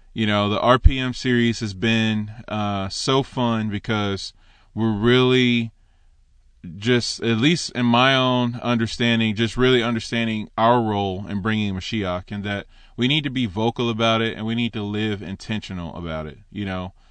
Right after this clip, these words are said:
not predicting Mashiach, but praying for Mashiach,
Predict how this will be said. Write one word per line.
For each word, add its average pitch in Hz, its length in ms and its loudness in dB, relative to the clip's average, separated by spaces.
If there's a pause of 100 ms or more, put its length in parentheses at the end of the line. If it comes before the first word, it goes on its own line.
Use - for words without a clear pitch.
(420)
not 127 360 4
predicting 120 840 4
Mashiach, 92 500 -4
but - 140 -8 (100)
praying 113 540 2
for 95 160 -8
Mashiach, 85 600 -8